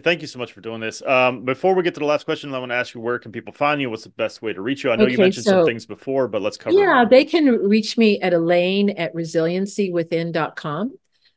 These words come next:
Speaker 2: That's my, um, my other, I have many different <laughs> emails, but that, that's the one for my co-, consultation business and for my
Speaker 1: Gotcha.
Speaker 2: talk show.
Speaker 1: Gotcha.
Speaker 2: And,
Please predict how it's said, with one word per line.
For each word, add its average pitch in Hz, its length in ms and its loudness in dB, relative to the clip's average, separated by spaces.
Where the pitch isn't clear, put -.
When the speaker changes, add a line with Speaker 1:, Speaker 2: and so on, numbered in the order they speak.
Speaker 2:
That's 180 260 0
my, 170 320 0
um, 156 400 -6
my 160 220 -6
other, 175 420 2
I 160 160 -6
have 180 160 -2
many 170 300 -2
different 151 420 -6
<laughs> - 260 -20
emails, 190 440 4
but 190 100 -2
that, 202 200 0
that's 196 180 -2
the 202 100 2
one 170 180 0
for 175 120 -4
my 156 260 -2
co-, 202 140 -2
consultation 185 760 -2
business 156 440 -4
and 147 200 -6
for 190 120 2
my 151 400 0
Speaker 1:
Gotcha. - 120 -8
Speaker 2:
talk 165 300 -4
show. 170 320 -2
Speaker 1:
Gotcha. 170 200 -4
Speaker 2:
And, 156 360 -2